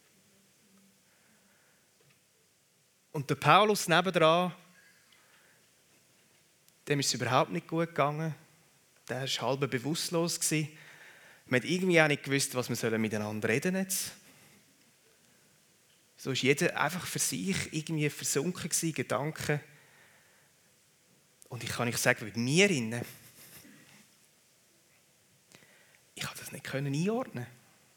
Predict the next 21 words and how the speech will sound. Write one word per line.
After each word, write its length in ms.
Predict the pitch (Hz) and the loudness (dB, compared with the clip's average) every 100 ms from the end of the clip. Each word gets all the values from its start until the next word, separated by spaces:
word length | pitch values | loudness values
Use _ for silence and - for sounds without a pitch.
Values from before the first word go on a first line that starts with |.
| _ _ _ _ - - - - | _ _ _ _ -20 -20 -20 -14
Ich 100 | - | -6
bin 120 | 131 | 4
dort 220 | 156 208 | 4 4
gsi 180 | - 180 | 0 0
und 100 | 143 | 2
habe 100 | 131 | 2
mich 140 | 127 | 0
gefragt, 680 | - - 123 143 170 - - - | -4 2 4 4 2 -4 -12 2
"Gott, 520 | 165 214 - - - - - - - - - _ _ _ - - - - - - - | 2 2 -4 -12 -12 -18 -20 -20 -20 -20 -20 _ _ _ -16 -16 -16 -18 -18 -20 -14
wieso, 960 | 127 127 120 - 147 202 247 214 269 - - - _ _ _ - - - - _ _ _ _ _ 147 | -2 2 4 6 6 8 8 8 4 -2 -18 -20 _ _ _ -20 -20 -20 -20 _ _ _ _ _ 2
nachdem 440 | 147 - 156 175 | 2 6 6 6
wir 100 | 165 | 4
doch 180 | 131 117 | 2 -4
das 280 | - 104 - | -4 -6 -6
gemacht 580 | - 127 277 - - 117 | -2 0 0 -4 -4 -2
haben, 200 | 120 127 | -2 -2
was 160 | 113 | -6
du 100 | - | -6
mir 160 | 107 107 | -6 -6
gesagt 580 | - - - 302 - - | -6 -6 -4 -6 -8 -8
hast, 280 | 320 - | -8 -8